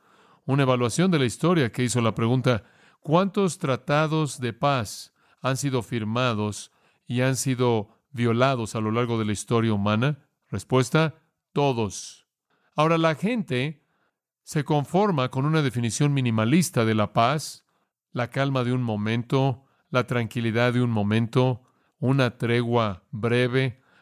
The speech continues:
Los historiadores han definido la paz en el mundo como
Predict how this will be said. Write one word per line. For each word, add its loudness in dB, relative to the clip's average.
Los -2
historiadores 0
han 0
definido 2
la 0
paz 0
en -2
el -2
mundo 0
como -2